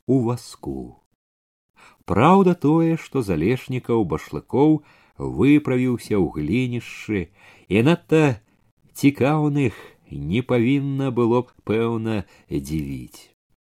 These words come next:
Глінішчы як-ніяк проста на дарозе ў Юравічы, ды да таго ж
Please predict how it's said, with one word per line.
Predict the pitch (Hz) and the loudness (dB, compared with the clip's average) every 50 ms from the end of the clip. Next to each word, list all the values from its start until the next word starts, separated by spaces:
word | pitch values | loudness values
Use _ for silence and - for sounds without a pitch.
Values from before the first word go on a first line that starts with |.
| _ _ _ _ _ _ _ _ _ _ _ _ _ _ _ _ - - - | _ _ _ _ _ _ _ _ _ _ _ _ _ _ _ _ -20 -10 -6
Глінішчы | - 76 71 - 113 156 190 175 160 151 - - - - 143 143 135 104 - _ _ _ _ _ _ _ _ _ - | -6 -6 -2 0 2 2 4 2 0 -2 -4 -8 -6 -2 0 0 0 0 -2 _ _ _ _ _ _ _ _ _ -14
як-ніяк | - 67 69 82 123 160 180 - 156 156 160 160 156 165 165 - - - - | -10 -6 -2 -2 0 -2 -2 -2 -2 0 0 2 2 0 -2 -4 -8 -10 -8
проста | - - 151 143 - - - 123 127 117 101 82 76 - _ _ _ _ _ _ - | -4 -4 -4 -4 -6 -8 -4 -2 -2 -2 -2 -4 -6 -12 _ _ _ _ _ _ -12
на | 71 71 76 82 120 139 | -10 -6 -4 -2 0 0
дарозе | 123 107 113 113 104 110 139 151 143 127 113 123 127 | 0 0 0 0 0 0 2 0 0 -2 -2 0 0
ў | 117 107 98 | 2 2 2
Юравічы, | 92 107 135 139 135 127 123 110 98 92 - - - - 62 58 - _ _ _ _ _ _ - | 2 2 2 0 0 0 0 0 -2 -2 -4 -6 -10 -12 -12 -12 -16 _ _ _ _ _ _ -14
ды | - 65 65 67 69 101 120 117 | -12 -12 -10 -2 2 2 2 2
да | 127 123 | 2 0
таго | 131 120 104 143 170 160 | -2 -2 0 0 0 0
ж | - - - | -2 -6 -14